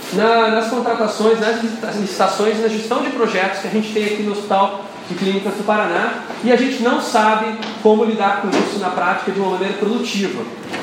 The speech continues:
Então, a primeira mensagem que o jogo trouxe é que esses conflitos não vão embora e não, a corrupção não vai embora. Você não vai conseguir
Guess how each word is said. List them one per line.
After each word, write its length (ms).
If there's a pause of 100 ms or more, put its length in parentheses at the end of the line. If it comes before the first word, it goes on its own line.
(340)
Então, 220
a 40
primeira 340
mensagem 560
que 60
o 40
jogo 240
trouxe 460
é 360
que 400 (600)
esses 280
conflitos 420
não 160
vão 220
embora 560
e 40
não, 140
a 60
corrupção 480
não 80
vai 240
embora. 360 (580)
Você 100
não 100
vai 200
conseguir 340